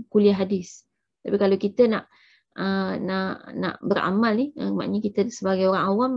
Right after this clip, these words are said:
nak belajar, nak amalkan isi kandungan hadis, cukup kita ambil hadis empat puluh, hadis lima puluh. Nah, itu pun dah cukup lama kita nak bahas. Ya. Baik. Uh, kemudian, uh,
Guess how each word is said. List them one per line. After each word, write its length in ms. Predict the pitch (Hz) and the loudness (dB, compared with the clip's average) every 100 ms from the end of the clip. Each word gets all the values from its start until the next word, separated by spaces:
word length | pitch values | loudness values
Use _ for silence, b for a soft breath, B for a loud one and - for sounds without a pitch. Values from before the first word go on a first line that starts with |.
| - | -4
nak 160 | - - | -8 -6
belajar, 480 | 185 196 240 277 b b b - | -6 -2 0 0 b b b -6
nak 80 | |
amalkan 480 | 202 196 196 190 196 190 | -2 2 2 2 0 -2
isi 160 | 202 202 | -4 -2
kandungan 400 | 190 190 196 202 | -2 -2 -2 0
hadis, 240 | 247 247 | 0 -2
cukup 320 | - 196 - | -4 -4 -2
kita 240 | - 208 202 | -6 -4 -2
ambil 160 | 202 | -2
hadis 320 | - 190 196 | -2 -6 -6
empat 160 | - - | -8 -4
puluh, 160 | 202 190 | -2 -2
hadis 160 | 196 | -2
lima 240 | 202 196 202 | -2 0 -2
puluh. 240 | 196 185 _ _ - | -4 -6 _ _ -6
Nah, 80 | 220 | -4
itu 160 | - 196 | -2 0
pun 160 | 214 | 0
dah 80 | 202 | 0
cukup 240 | - - | -2 -2
lama 240 | 185 202 196 | 0 0 -2
kita 160 | 202 | -4
nak 160 | - - | -8 -8
bahas. 400 | 185 180 - - _ _ _ _ _ _ _ _ - | -8 -10 -14 -20 _ _ _ _ _ _ _ _ -6
Ya. 160 | 202 202 b b b b b | -6 -6 b b b b b
Baik. 320 | - 202 - B B B _ | 0 0 0 B B B _
Uh, 320 | 196 202 202 | 4 6 4
kemudian, 440 | 202 220 285 330 277 - | 4 4 4 2 -2 -2
uh, 180 | 208 | -2